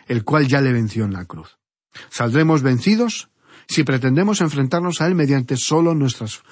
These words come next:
propias fuerzas. Juan nos lo describe como un ser con diez cuernos, lo cual podría estar aludiendo a la división final del Imperio Romano, dominado por Satanás, así como las coronas sobre estos cuernos, y no sobre las cabezas,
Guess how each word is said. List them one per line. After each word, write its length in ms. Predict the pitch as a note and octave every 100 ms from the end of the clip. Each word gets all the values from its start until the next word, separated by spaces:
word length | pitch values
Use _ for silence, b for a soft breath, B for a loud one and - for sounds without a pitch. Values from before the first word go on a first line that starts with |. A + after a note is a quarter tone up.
| b _
propias 440 | C3+ B2 - A2 -
fuerzas. 600 | F#2+ F2+ - - - _ _ _ _ B B _ _
Juan 380 | - G#3+ A3+ F#3
nos 160 | E3 D#3
lo 140 | D3
describe 500 | C#3 - F#3+ G3 F#3
como 220 | - C#3
un 80 | F3
ser 220 | F3 E3+
con 180 | D3 A#2+
diez 180 | D3 -
cuernos, 480 | C#3+ D#3 D3 D3+ B2+
lo 120 | A2
cual 200 | E3+ F3
podría 340 | C3 B2 D3
estar 220 | B2 D3
aludiendo 480 | C3+ A2+ A2+ C#3 C#3
a 40 | A#2+
la 100 | G#2+
división 420 | G2 F#2+ B2+ C3
final 340 | B2+ A#2 B2+
del 120 | A#2
Imperio 440 | G2 F#2+ A#2+ A#2+ A#2+
Romano, 500 | C3+ C3+ A#2+ C3 -
dominado 500 | C#3 A#2 G2+ A2+ A2
por 140 | G#2+ G#2
Satanás, 540 | B2+ D3 C#3+ D#3 - B B B B
así 220 | C3 C3 F3+
como 200 | F3+ F#3
las 120 | D#3+
coronas 380 | D#3 D3+ D#3+ D3+
sobre 180 | C3
estos 280 | C3 - B2+
cuernos, 440 | - F3 G2+ F#2+ -
y 80 | B2+
no 140 | B2 C3
sobre 240 | B2 A#2
las 160 | A2+ -
cabezas, 560 | C3+ C#3 A2 G#2 -